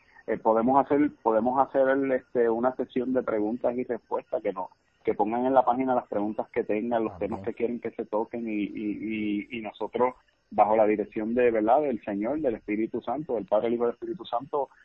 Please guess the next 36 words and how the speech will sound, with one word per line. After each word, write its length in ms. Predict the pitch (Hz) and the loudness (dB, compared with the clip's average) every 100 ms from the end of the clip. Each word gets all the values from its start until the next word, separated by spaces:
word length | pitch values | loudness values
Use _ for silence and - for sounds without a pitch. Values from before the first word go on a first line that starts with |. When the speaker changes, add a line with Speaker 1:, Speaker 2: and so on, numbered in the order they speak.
| _ | _
Speaker 1:
nos 160 | - - | -16 -4
preparamos 760 | 117 107 101 101 123 156 135 | 0 4 6 6 4 2 -2
y, 400 | 127 113 104 110 | -2 -2 -4 -4
y 40 | 104 | -6
traemos 360 | - 101 110 147 | -4 -4 0 0
las 120 | 156 | 0
contestaciones 800 | 170 170 - 165 - 147 190 160 - | -2 -8 -8 -8 -6 -4 -4 -6 -4
y, 380 | 113 104 92 - - | -4 -4 -4 -8 -8
y 400 | 107 104 95 92 - _ - | -4 -4 -4 -8 -16 _ 4
para 200 | 117 110 | 4 4
entonces, 380 | 104 117 151 | -2 -4 -2
conforme 380 | 143 107 117 131 | -4 -2 0 0
al, 100 | 139 - | -2 -2
al 200 | 139 - | -6 -4
Señor 280 | 127 127 135 | -4 -2 -2
nos 220 | 135 117 | -2 2
dé 300 | 131 165 165 | 2 4 4
y 80 | 123 | 2
así, 360 | - 123 156 - _ _ - | 0 -2 -4 -4 _ _ -4
este, 240 | 120 - | -4 -2
hacer 240 | 107 123 | -2 2
esto 300 | - - - | 0 0 4
algo 240 | 131 143 143 | 4 4 2
ameno, 400 | 127 139 151 127 | 2 2 0 -2
que 100 | 117 | -4
no 100 | 113 | -4
sea 220 | 127 127 | 0 -2
solamente 600 | - 127 123 123 127 - | 0 0 0 0 -2 -2
nosotros, 520 | 120 110 113 110 123 123 _ _ - | -2 -2 -4 0 0 -2 _ _ -4
eh, 280 | 113 107 85 | 0 0 0
llevando, 560 | 113 107 110 139 139 | 0 0 2 2 2
¿verdad?, 280 | 123 110 127 - | 4 4 2 2
sino 260 | 120 110 | -2 -2
que, 340 | - 135 117 - | -2 -2 -2 -2
que, 440 | - 107 104 92 85 - | -2 0 0 -2 -8 -6
que, 360 | 104 98 87 | -4 -4 -6